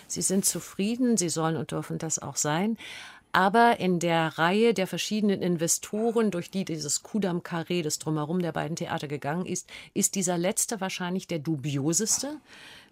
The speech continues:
Wie heißen sie? Zels Bauwelt. Das gibt Gerüchte, die gehen bis zu den Panama-Papieren und Briefkastenfirmen und russischen Oligarchen.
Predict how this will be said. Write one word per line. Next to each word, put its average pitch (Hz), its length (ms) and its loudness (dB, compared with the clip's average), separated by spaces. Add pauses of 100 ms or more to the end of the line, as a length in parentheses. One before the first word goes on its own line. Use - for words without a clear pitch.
Wie 196 160 2
heißen 196 300 2
sie? 170 260 0 (140)
Zels - 840 4
Bauwelt. 196 1200 0
Das - 380 0 (420)
gibt - 360 -4
Gerüchte, 196 460 0
die 175 140 -6
gehen 180 220 2
bis - 280 2
zu 180 140 2
den 160 500 0
Panama-Papieren 190 1400 2
und 160 260 0
Briefkastenfirmen 180 1120 0
und 170 200 -2
russischen 185 500 0
Oligarchen. 175 680 0